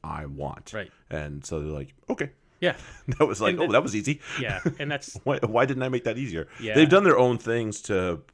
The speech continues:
Speaker 1: help make South African Rugby a little more, um, uh, appetizing to the players to
Speaker 2: Yep.
Speaker 1: be able to stay home. They got Malcolm Marx to stay home. Um, I think they got Pollard to stay home as well. So, or maybe, actually, no, I don't think Pa-,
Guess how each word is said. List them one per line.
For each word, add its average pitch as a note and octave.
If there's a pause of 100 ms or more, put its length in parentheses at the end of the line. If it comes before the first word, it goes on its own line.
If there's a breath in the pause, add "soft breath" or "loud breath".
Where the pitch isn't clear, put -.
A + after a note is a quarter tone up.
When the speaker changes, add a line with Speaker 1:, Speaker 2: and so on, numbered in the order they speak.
(120)
Speaker 1:
help F#2+
make F2+
South F#2
African E2+
Rugby D#2+ (320 soft breath)
a F2
little F2+
more, E2+
um, D2+ (640 loud breath)
uh, D#2+ (320)
appetizing F2+
to -
the D#2+
players E2+ (300)
to -
Speaker 2:
Yep. C3
Speaker 1:
be F#2+
able E2+
to D#2
stay E2+
home. F2
They E2
got D#2+
Malcolm D#2
Marx D2+
to E2+
stay D#2
home. D#2 (320 soft breath)
Um, C#2+
I -
think D#2+
they -
got C#2+
Pollard D#2
to -
stay D#2+
home D2+
as C#2
well. D2+ (240 soft breath)
So, C#2+
or D#2
maybe, G#2+
actually, -
no, C2+
I C#2
don't D2+
think -
Pa-, -